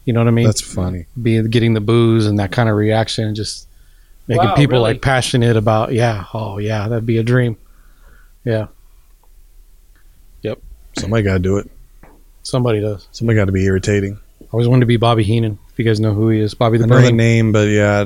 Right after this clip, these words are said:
Speaker 2: I didn't
Speaker 1: Yeah.
Speaker 2: follow wrestling near enough to know. But I know the name. I've heard
Speaker 1: Yeah.
Speaker 2: it.
Speaker 1: It's been a weird year. What are you most thankful for this year?
Speaker 2: Most thankful for?
Speaker 1: Mm-hmm.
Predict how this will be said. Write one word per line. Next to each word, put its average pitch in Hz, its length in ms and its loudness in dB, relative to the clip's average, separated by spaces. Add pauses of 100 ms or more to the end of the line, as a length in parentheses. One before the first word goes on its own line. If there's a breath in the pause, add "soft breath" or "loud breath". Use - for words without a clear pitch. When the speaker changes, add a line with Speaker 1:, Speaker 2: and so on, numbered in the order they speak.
(120)
Speaker 2:
I 110 120 0
didn't 107 240 -2
Speaker 1:
Yeah. 104 120 -4
Speaker 2:
follow 104 220 2
wrestling 98 600 -2
near 104 200 -2
enough 95 280 -4
to 98 100 -8
know. 95 340 -6 (340)
But 113 120 0
I 113 40 2
know 120 120 2
the 110 80 2
name. 101 320 -4 (240)
I've 117 80 -14
heard 98 160 -6
Speaker 1:
Yeah. 95 80 -10
Speaker 2:
it. - 60 -18 (2250)
Speaker 1:
It's - 100 -20
been 190 140 2
a 180 60 4
weird 147 280 4
year. 143 380 2 (300 loud breath)
What 143 140 2
are 165 40 2
you 160 100 2
most 139 300 2
thankful 147 320 2
for 117 240 2
this 113 180 2
year? 113 320 -2 (3250)
Speaker 2:
Most 110 420 -2
thankful 90 480 -12
for? 90 180 -16
Speaker 1:
Mm-hmm. 117 420 0